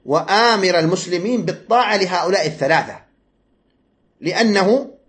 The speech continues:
لا طاعة لعامة المسلمين إلا في هذه الثلاثة: طاعة الله وطاعة الرسول ومن ولاه الله أمر المسلمين.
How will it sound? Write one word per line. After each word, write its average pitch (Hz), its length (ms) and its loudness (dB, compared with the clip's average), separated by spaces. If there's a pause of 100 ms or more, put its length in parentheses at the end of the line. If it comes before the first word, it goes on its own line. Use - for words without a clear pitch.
(180)
لا 196 280 4
طاعة 220 800 2 (400)
لعامة 185 640 0
المسلمين 175 840 -2 (500)
إلا 185 360 0
في 170 160 0
هذه 165 440 0
الثلاثة: 160 580 0 (260)
طاعة 156 340 0
الله 170 380 2 (500)
وطاعة 175 460 0
الرسول 180 680 0 (420)
ومن 170 320 0
ولاه 160 460 2
الله 147 600 0 (400)
أمر 147 400 2 (480)
المسلمين. 143 720 -2